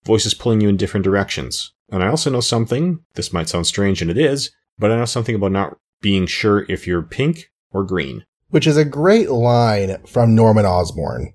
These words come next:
Speaker 1: Oh, it is. But I do like the way he takes this. And it, it does seem like an honest exchange from him saying, "And I can tell you this, cliche that it is, only one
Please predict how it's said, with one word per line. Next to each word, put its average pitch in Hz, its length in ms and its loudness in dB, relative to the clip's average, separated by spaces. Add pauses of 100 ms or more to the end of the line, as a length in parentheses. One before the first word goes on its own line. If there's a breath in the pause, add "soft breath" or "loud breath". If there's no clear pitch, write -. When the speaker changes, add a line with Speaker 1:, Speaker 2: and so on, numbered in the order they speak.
(220)
Speaker 1:
Oh, 104 140 2
it 98 140 2
is. 73 380 -4 (240)
But 90 440 -2
I 92 80 0
do 110 300 -4
like 107 220 0
the 104 60 -8
way 98 140 -2
he 92 100 -6
takes 95 320 -4
this. - 380 -8 (160)
And 120 160 -2
it, 123 140 -2
it 113 120 -4
does 139 180 0
seem 127 360 0
like - 160 -4
an 104 80 -2
honest 101 340 -2
exchange 123 400 -4
from 87 180 -4
him 87 100 -4
saying, 98 360 -2 (100)
"And 92 140 -4
I 92 60 -2
can 101 160 -4
tell 110 140 -4
you 165 120 2
this, 113 240 0
cliche 92 380 -2
that 135 120 -2
it 160 80 0
is, 127 300 -2 (280)
only 92 180 0
one 101 260 0